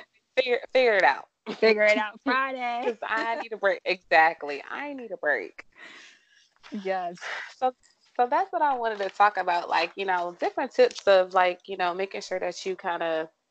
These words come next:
Speaker 1: allow yourself time to reflect. So whether you
Speaker 2: Mm-hmm.
Speaker 1: journal, um,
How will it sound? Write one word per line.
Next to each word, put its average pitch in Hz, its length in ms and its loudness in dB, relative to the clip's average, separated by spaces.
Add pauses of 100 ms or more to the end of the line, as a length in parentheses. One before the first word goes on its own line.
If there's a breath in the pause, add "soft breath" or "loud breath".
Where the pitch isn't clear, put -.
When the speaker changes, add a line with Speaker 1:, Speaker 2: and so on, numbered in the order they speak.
(1000)
Speaker 1:
allow 180 380 4
yourself 170 800 -2 (360)
time 175 400 2 (240)
to 175 100 -4
reflect. 165 520 -2 (180)
So 170 420 -2
whether 170 380 2
you 175 160 -8
Speaker 2:
Mm-hmm. 190 140 -12
Speaker 1:
journal, 220 1080 2 (720 soft breath)
um, 82 520 -6